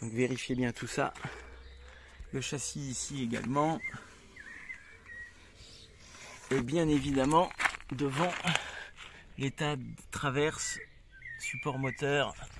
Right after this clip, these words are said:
Donc tout ça en corrosion, outre ce qui se voit, hein, parce que la carrosserie c'est facile d'en faire le tour.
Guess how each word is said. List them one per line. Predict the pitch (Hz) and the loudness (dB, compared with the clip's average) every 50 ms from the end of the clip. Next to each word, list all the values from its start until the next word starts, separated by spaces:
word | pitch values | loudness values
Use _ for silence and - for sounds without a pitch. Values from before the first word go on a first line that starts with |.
| - - - - - - - - - - - - - - - | -12 -12 -10 -8 -4 -4 -4 -4 -6 -10 -10 -12 -10 -10 -8
Donc | - 123 | -6 -6
tout | - - 147 | -6 -6 -4
ça | - - 156 | -2 0 0
en | 151 | 0
corrosion, | - - 143 113 120 127 113 127 156 165 - - - - - - | 0 0 0 2 2 2 2 2 2 2 0 -2 -10 -8 -4 -2
outre | 175 - - - 139 | -2 0 2 2 2
ce | - - | 2 0
qui | - 135 127 | 0 0 2
se | 127 | 4
voit, | 139 160 160 | 6 8 8
hein, | 151 135 127 | 8 6 4
parce | 127 123 - - | 2 0 0 -2
que | - | -2
la | 123 | 0
carrosserie | - - 113 113 123 - - - 147 | 2 4 4 4 2 0 -2 -2 -2
c'est | - - 117 | -2 -2 -2
facile | - 120 120 - - 143 135 | -2 -2 -4 -2 -2 -2 -2
d'en | 120 117 | -2 -4
faire | 113 - 110 110 | -4 -4 -2 -2
le | 113 117 | -2 -2
tour. | 117 - - 151 147 | -4 -4 -4 -2 -2